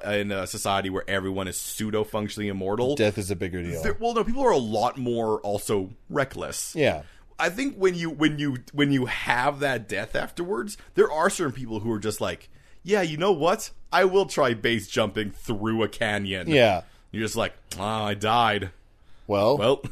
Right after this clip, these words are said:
Speaker 2: that's an experience that I have now.
Speaker 1: Well, now I know.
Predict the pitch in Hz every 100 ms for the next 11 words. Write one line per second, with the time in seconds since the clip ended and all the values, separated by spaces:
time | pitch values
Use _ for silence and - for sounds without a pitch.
0 | - - 120 - 151 143 - 160 147 131
1 | - 113 120 120 120 110 104 101 101 -
2 | - - - - - - 98 117 120 113
3 | - - 117 127 131 127 120 113 95 85